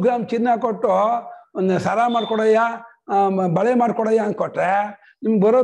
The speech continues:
ತೊಂಬತ್ತಾರು ಗ್ರಾಮು, ತೊಂಬತ್ತೆಂಟು ಗ್ರಾಮು ಬರುತ್ತೆ, ಎರಡು ಮೂರು ಗ್ರಾಮ್ ಹ-, ಹರೋಗ್ಬಿಡುತ್ತೆ. ಏನಯ್ಯ ಇಷ್ಟೇ ಆಯ್ತಲ್ಲ ಅಂತಂದ್ರೆ, ಸ್ವಾಮಿ ಏನು ಮಾಡೋಕ್ಕಾಗಲ್ಲ, ಆ ತೇಮಾನ ಟೆಂಕ ಸೌದ್ ಹೋಗುತ್ತೆ,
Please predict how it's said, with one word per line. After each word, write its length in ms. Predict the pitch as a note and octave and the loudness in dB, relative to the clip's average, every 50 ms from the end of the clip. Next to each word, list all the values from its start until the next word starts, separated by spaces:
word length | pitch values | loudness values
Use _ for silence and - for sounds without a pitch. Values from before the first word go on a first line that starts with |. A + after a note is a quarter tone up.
| B3+ A#3+ | 2 0
ತೊಂಬತ್ತಾರು 480 | G#3+ G#3 G#3+ A#3 A3+ - A#3+ A3 A3 G3 G3 | -2 0 0 -2 0 0 0 0 0 0 0
ಗ್ರಾಮು, 260 | A3 A3 A3 A#3 B3+ B3+ B3+ - | 0 0 0 -2 -2 -4 -2 -2
ತೊಂಬತ್ತೆಂಟು 480 | A#3 G#3 G#3+ A3+ G#3+ A3 A3 G#3 F#3 G3+ | -2 -2 0 -2 0 0 -2 -2 0 0
ಗ್ರಾಮು 240 | G#3+ G#3+ A3 A#3+ A#3 A3 | 0 0 0 0 0 -2
ಬರುತ್ತೆ, 260 | G3+ F3+ D3+ D#3 D3 - - - _ - _ _ - F3 G3 | -2 -2 -4 -6 -8 -8 -10 -16 _ -20 _ _ -2 0 0
ಎರಡು 140 | G#3+ A3+ A#3+ | 0 0 0
ಮೂರು 120 | B3 A#3 G3 | -2 -2 0
ಗ್ರಾಮ್ 240 | G3 A3+ A#3 A3+ F3 | 0 0 0 0 0
ಹ-, 140 | F#3+ G3 E3+ C3+ | 0 -2 0 -2
ಹರೋಗ್ಬಿಡುತ್ತೆ. 460 | F#3 F#3+ G#3+ A3 G#3 F3+ D#3+ D3 C#3 - _ _ _ _ _ _ _ _ _ _ _ _ _ _ _ _ _ _ _ _ _ _ _ _ _ _ _ - A#3+ | -2 -2 -2 -2 -2 -6 -8 -10 -14 -18 _ _ _ _ _ _ _ _ _ _ _ _ _ _ _ _ _ _ _ _ _ _ _ _ _ _ _ 0 0
ಏನಯ್ಯ 400 | C#4 D4 C#4+ C#4 C#4 C#4 C#4 C4 | 2 2 0 -2 -2 0 0 0
ಇಷ್ಟೇ 160 | A3+ A3+ C#4+ C#4+ | 0 2 0 0
ಆಯ್ತಲ್ಲ 280 | C4+ C4 - D4+ C4 C4 B3+ B3+ | 0 2 0 0 0 0 0 0
ಅಂತಂದ್ರೆ, 340 | A#3+ C4 B3+ B3 C4+ C4 A3+ A3 A3 A3 - - - - _ | -2 -2 2 2 4 4 2 0 0 -6 -14 -16 -20 -20 _
ಸ್ವಾಮಿ 280 | - G#3 G3 G3+ A3 A3+ G#3+ G3+ F#3+ G3+ | -2 -2 0 2 2 2 2 4 4 4
ಏನು 120 | A3 A3 A3 | 4 2 0
ಮಾಡೋಕ್ಕಾಗಲ್ಲ, 420 | G#3+ G#3 G3+ F#3 F#3 F3+ F#3 G3+ G#3+ G#3+ G#3+ - - _ _ _ - F3+ | -2 -2 -2 -2 -2 0 0 0 0 0 -2 -6 -14 _ _ _ -4 -4
ಆ 20 | D#3 D#3 E3 - - | -4 -4 -4 -4 0
ತೇಮಾನ 500 | G3+ G#3 G3+ G3 G3 G3 F#3+ G3 G#3 G3+ F#3 - | 2 2 2 2 2 0 2 2 0 0 0 -2
ಟೆಂಕ 220 | F#3 F#3 F#3 F#3 A3 G3+ D#3+ | -4 -4 -2 -2 -2 -2 -2
ಸೌದ್ 200 | E3+ F3 F#3 E3+ F3+ | -2 -2 0 0 0
ಹೋಗುತ್ತೆ, 320 | F#3 F3+ E3+ - - G3 | 0 0 -4 -6 -6 -4